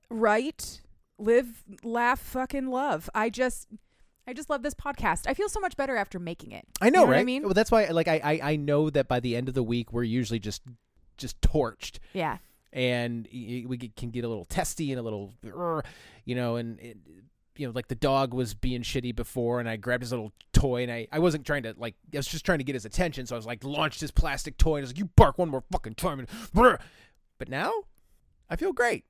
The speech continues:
Speaker 1: Yeah.
Speaker 2: I feel
Speaker 1: Feel so
Speaker 2: great.
Speaker 1: much better. Oh, I guess I will say, uh, listener, if you are out there and you are writing something and you want me to read it,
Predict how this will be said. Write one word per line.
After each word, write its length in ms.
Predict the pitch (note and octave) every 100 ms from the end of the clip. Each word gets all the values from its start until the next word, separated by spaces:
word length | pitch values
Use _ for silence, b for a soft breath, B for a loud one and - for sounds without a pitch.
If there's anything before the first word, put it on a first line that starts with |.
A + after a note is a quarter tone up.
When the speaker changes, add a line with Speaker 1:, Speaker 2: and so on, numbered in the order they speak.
| -
Speaker 1:
Yeah. 200 | F#4 C4+ - _ _ _
Speaker 2:
I 60 | -
feel 160 | C#4 D4
Speaker 1:
Feel 100 | C4+
so 80 | F4+
Speaker 2:
great. 120 | C#4+
Speaker 1:
much 180 | C#4+ -
better. 280 | A3+ F#3+ - B B B -
Oh, 100 | -
I 80 | A#3
guess 160 | A#3 -
I 80 |
will 200 | A#3 E4+
say, 380 | G#4+ - F#3 F3+ -
uh, 200 | - G#3
listener, 640 | A3 C4 - A3 D#3 D#3 F#3+ b b b b b -
if 280 | B3+ C4
you 180 | B3 C4
are 140 | A#3+ -
out 180 | A3 A#3
there 200 | B3+ A#3
and 120 | G#3
you 120 | A3+
are 120 | G#3
writing 360 | F3 F3+ G3 A3
something 420 | B3+ A#3+ B3+ B3
and 120 | F#3
you 80 | F#3+
want 200 | F3+ F#3
me 120 | A#3
to 80 | G#3+
read 200 | F3 F#3+
it, 200 | A#3+